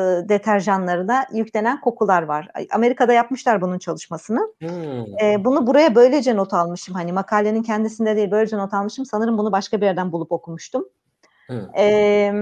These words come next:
Speaker 1: ama kaynağını yazmamışım. Çok, aferin bana. Çok güzel. E, <laughs> ya mesela, e, o dönemde bin dokuz yüz ellilerde Amerika'da,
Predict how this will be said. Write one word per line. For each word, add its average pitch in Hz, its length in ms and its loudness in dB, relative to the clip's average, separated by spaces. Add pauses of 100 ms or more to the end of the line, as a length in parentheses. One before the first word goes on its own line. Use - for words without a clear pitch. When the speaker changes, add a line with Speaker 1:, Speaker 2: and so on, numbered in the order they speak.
(800)
Speaker 1:
ama 226 340 -2
kaynağını 190 400 -4
yazmamışım. 156 520 -6
Çok, - 300 -10
aferin 147 360 -4
bana. 131 220 -12
Çok - 180 -6
güzel. 135 220 -14 (800)
E, 202 40 2
<laughs> 220 100 6 (960)
ya 226 100 2
mesela, 320 520 0 (280)
e, 208 240 -2
o 247 180 0
dönemde 254 480 2 (100)
bin 226 160 -4
dokuz 269 240 -2
yüz 247 140 -8
ellilerde 220 600 0
Amerika'da, 233 680 0